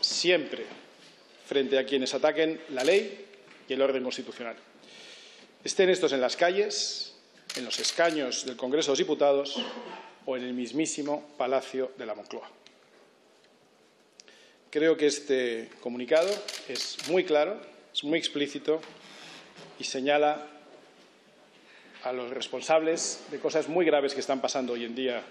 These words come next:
en nuestras ciudades, especialmente en Barcelona, en Madrid, y que pretenden ser tapadas con llamadas a revisar el pasado,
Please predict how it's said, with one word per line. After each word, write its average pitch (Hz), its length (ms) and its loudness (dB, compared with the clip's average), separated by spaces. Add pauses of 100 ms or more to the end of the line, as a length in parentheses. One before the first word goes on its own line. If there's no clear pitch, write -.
(400)
en 113 80 -10
nuestras 117 300 -8
ciudades, 180 520 2
especialmente 120 600 -10
en 113 100 -10
Barcelona, 147 440 0
en 131 100 -2
Madrid, 143 300 -2 (1300)
y 139 100 -8
que 131 160 0
pretenden 139 420 2
ser 147 160 2
tapadas 127 640 0 (640)
con 131 460 0 (720)
llamadas 151 840 2 (480)
a 123 100 -8
revisar 120 380 0
el 135 80 0
pasado, 127 440 -2